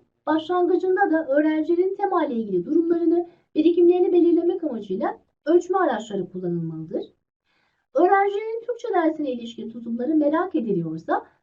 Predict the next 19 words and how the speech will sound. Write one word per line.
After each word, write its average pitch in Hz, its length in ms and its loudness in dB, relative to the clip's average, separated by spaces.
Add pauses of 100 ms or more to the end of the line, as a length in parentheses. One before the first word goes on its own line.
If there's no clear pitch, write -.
tutum 415 360 -2
ölçekleri 220 460 -4
kullanılarak 339 580 0
ölçülmelidir. 294 760 -4 (680)
Derse 392 360 0
karşı 403 280 0
olumsuz 339 460 0
tutuma 294 320 -4
sahip 190 340 -6
öğrencilere 349 600 2
yönelik 240 360 -2 (340)
tedbirler 339 480 4
alınmalı, 190 520 -4 (260)
onların 381 360 4
da 453 160 -6
derse 320 340 0
katılımı 196 380 -6
sağlanmalıdır. 170 920 -8 (1400)
Öğretim 370 400 2